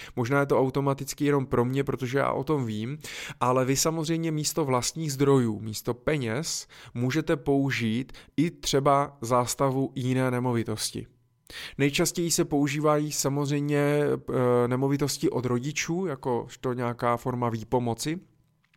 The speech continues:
Pokud vám rodiče nejsou schopni dát cash nebo vám nedali nic do začátku, tak je možnost zastavit jejich nemovitost, ale nemusí to být ta, ve které bydlí, může to být i třeba pokud mají nějakou na investici nebo po babičce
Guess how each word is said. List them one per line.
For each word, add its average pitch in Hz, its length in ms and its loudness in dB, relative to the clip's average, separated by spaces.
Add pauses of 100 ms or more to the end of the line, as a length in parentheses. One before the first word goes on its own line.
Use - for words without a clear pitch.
(120)
Pokud 123 240 2
vám 123 200 4
rodiče 123 380 0
nejsou 123 300 -2
schopni 127 380 -4
dát 104 300 -2 (260)
cash 180 300 2
nebo 135 200 0
vám 127 180 2
nedali 120 280 0
nic 113 180 -6
do 107 100 -4
začátku, 143 720 -2 (440)
tak 131 340 0
je 127 220 4
možnost 127 640 0 (260)
zastavit 156 720 0 (100)
jejich 127 400 4
nemovitost, 117 800 0
ale 127 160 2
nemusí 156 300 0
to 156 100 2
být 143 280 0
ta, 123 160 4
ve 120 140 0
které 143 300 0
bydlí, 117 580 0 (220)
může 113 240 -2
to 127 120 -2
být 123 220 -2
i 120 80 -2
třeba 120 240 -2
pokud 120 280 -4
mají 120 200 -2
nějakou 117 320 -4
na 107 100 -4
investici 127 840 0
nebo 107 240 -4
po 110 160 -2
babičce 120 720 0